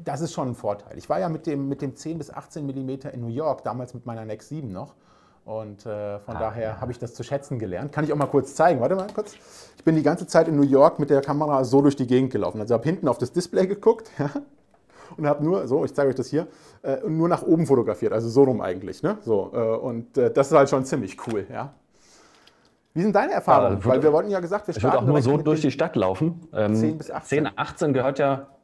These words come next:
Speaker 2: wie, wie immer zu meinen, ähm, Lieblingsobjektiven, haben wir, äh, schon im ersten Lieblingsobjektive,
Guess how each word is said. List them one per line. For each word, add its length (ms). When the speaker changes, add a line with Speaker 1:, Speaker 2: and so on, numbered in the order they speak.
Speaker 2:
wie, 460
wie 200
immer 380
zu 140
meinen, 380
ähm, 420
Lieblingsobjektiven, 1000
haben 100
wir, 380
äh, 40
schon 280
im 240
ersten 300
Lieblingsobjektive, 920